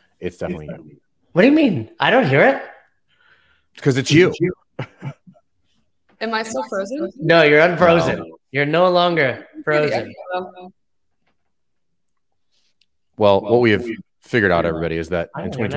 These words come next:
Speaker 1: twenty-three,
Speaker 2: echo.
Speaker 1: we can't get our audio and visual sorted out. So
Speaker 2: Tell us what you were gonna say, Katie.
Speaker 3: What I was gonna say is, number one, if you take this seriously and you take your job seriously as a coach and you go in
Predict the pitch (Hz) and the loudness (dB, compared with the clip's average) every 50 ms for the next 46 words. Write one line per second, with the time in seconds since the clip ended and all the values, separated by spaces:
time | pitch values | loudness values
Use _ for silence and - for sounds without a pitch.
0 | 101 95 - - 92 92 92 - - 107 95 87 - 101 87 90 90 85 82 82 | -6 -6 -6 -6 -6 -6 -6 -6 -6 -6 -6 -4 -4 -4 -2 -2 -2 -4 -4 -4
1 | 85 82 80 80 78 78 80 78 76 80 76 73 73 _ - - 80 76 71 69 | -6 -6 -6 -8 -8 -10 -12 -12 -12 -14 -16 -16 -18 _ -18 -16 -16 -16 -16 -16
2 | 71 71 69 - _ _ - - - - - - 185 190 208 226 214 190 196 208 | -18 -18 -18 -20 _ _ -20 -20 -18 -12 -2 2 4 6 6 6 6 4 2 2
3 | 202 190 185 185 180 180 180 156 165 165 160 156 139 - 147 127 113 110 - - | 2 2 2 2 2 2 4 4 2 2 0 0 -2 0 -2 -2 -2 -4 -8 -10
4 | 131 127 123 120 127 127 117 - _ _ _ _ _ _ _ _ _ _ - - | -10 -10 -8 -8 -10 -12 -14 -16 _ _ _ _ _ _ _ _ _ _ -20 -20
5 | _ _ _ _ _ _ _ _ _ _ _ _ _ _ _ _ _ _ _ 220 | _ _ _ _ _ _ _ _ _ _ _ _ _ _ _ _ _ _ _ -2
6 | 214 269 277 294 302 302 294 285 269 247 247 - 254 247 233 208 202 190 202 202 | 0 0 0 0 -2 -6 -6 -8 -8 -8 -8 -8 -8 -6 -6 -8 -10 -12 -10 -8
7 | 220 247 254 247 220 202 208 226 214 190 185 - _ _ _ _ _ _ _ _ | -6 -6 -4 -6 -6 -6 -6 -6 -6 -6 -10 -14 _ _ _ _ _ _ _ _
8 | _ - 220 220 226 233 - - 277 269 277 - _ 226 208 214 - - - - | _ -10 -10 -10 -10 -14 -12 -6 -4 -4 -4 -4 _ -14 -14 -12 -14 -14 -16 -18
9 | - _ - 208 214 214 190 180 185 - 175 175 170 170 170 170 170 170 185 185 | -20 _ -12 -10 -8 -8 -8 -8 -8 -10 -8 -8 -8 -10 -12 -12 -12 -14 -14 -14
10 | 185 _ - 180 180 - 175 175 175 175 170 - - 185 180 175 170 175 180 175 | -14 _ -20 -20 -14 -10 -8 -8 -8 -8 -10 -12 -12 -10 -10 -10 -10 -12 -12 -10
11 | 175 175 - 156 160 - - - - - 185 170 170 170 185 180 160 165 170 170 | -10 -8 -8 -8 -10 -12 -16 -16 -12 -10 -8 -8 -8 -10 -14 -18 -18 -14 -14 -14
12 | 175 175 - _ 165 165 165 _ _ _ _ _ _ _ _ _ _ _ _ _ | -14 -14 -16 _ -20 -20 -20 _ _ _ _ _ _ _ _ _ _ _ _ _
13 | _ 196 202 208 196 185 190 190 180 170 170 170 170 | _ -6 -6 -4 -6 -6 -6 -8 -8 -8 -10 -14 -18